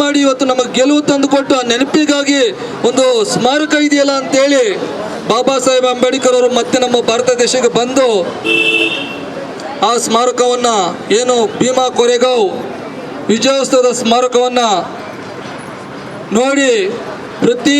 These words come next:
ವರ್ಷ ಬಾಬಾ ಸಾಹೇಬ್ ಅಂಬೇಡ್ಕರ್ ಅವರು ಎಲ್ಲೇ ಇದ್ರೂ ಕೂಡನು ಜನವರಿ ಒಂದನೇ ತಾರೀಕು ಬಂದು ಆ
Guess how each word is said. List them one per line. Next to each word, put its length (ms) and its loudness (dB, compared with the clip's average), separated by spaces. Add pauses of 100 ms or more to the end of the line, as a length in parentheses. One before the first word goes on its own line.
(140)
ವರ್ಷ 240 0 (1040)
ಬಾಬಾ 280 2 (140)
ಸಾಹೇಬ್ 340 2
ಅಂಬೇಡ್ಕರ್ 540 2
ಅವರು 220 4 (600)
ಎಲ್ಲೇ 320 2 (120)
ಇದ್ರೂ 280 0
ಕೂಡನು 440 2 (1300)
ಜನವರಿ 580 2 (920)
ಒಂದನೇ 320 2
ತಾರೀಕು 300 2 (120)
ಬಂದು 280 2 (680)
ಆ 40 0